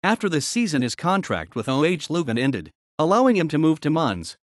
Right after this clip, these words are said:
He played one season for Mons but was allowed to leave at the end of the two thousand fourteen to fifteen season as Mons went bankrupt and folded.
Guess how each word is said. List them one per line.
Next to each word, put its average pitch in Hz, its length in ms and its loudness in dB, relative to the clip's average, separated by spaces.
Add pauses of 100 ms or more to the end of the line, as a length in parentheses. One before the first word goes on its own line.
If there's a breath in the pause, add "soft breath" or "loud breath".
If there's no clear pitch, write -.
(600)
He 196 120 -4
played 214 300 -2
one 160 220 2
season 151 340 0
for 120 160 -2
Mons 117 300 0
but 120 160 -4
was 117 180 -2
allowed 120 320 -2
to 135 80 0
leave 139 240 0
at 110 80 -6
the 120 160 -4
end 151 140 2
of 131 100 -2
the 120 80 0
two 190 220 -2
thousand 151 380 0
fourteen 160 480 0
to 120 100 -4
fifteen 147 500 -2
season 139 400 -2
as 113 140 -2
Mons 135 320 0
went 127 160 -2
bankrupt 147 500 -2
and 120 140 -2
folded. 120 480 -2